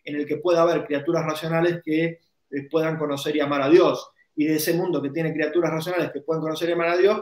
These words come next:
pues puede tener también una serie de criaturas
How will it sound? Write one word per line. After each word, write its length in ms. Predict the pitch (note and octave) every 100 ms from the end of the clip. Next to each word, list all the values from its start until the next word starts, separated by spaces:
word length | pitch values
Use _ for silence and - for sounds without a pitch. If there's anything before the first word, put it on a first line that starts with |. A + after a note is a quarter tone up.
| -
pues 140 | D#3 -
puede 220 | E3+ E3
tener 260 | D#3 E3 E3+
también 420 | E3 F3 F#3 F#3 - _
una 200 | D#3 D#3
serie 220 | D#3+ D#3+ D#3+
de 100 | D#3
criaturas 600 | E3 D#3+ F3 F3 F3+